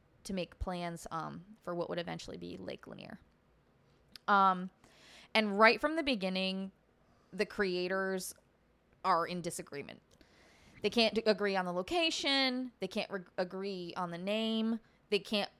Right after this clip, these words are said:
agree on its purpose. They can't agree on anything. <laughs> Um, and the lake was actually already in construction when the name was chosen.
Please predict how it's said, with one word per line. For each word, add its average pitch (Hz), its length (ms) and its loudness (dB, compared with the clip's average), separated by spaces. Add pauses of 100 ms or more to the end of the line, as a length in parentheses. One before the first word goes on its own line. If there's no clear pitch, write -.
agree 190 320 -2
on 170 140 -4
its 139 140 -12
purpose. - 680 -2 (280)
They 202 80 -2
can't 196 260 -4
agree 180 520 -6
on 170 420 -6 (140)
anything. 180 420 -6
<laughs> - 1000 -20
Um, 196 440 6 (300)
and 214 200 4 (320)
the 208 120 -2
lake 220 260 2
was 220 160 2
actually 196 420 0
already 202 560 2
in 214 240 0
construction 190 800 -4
when 175 160 -2
the 170 80 -6
name 170 260 -8
was 170 160 -12
chosen. - 440 -12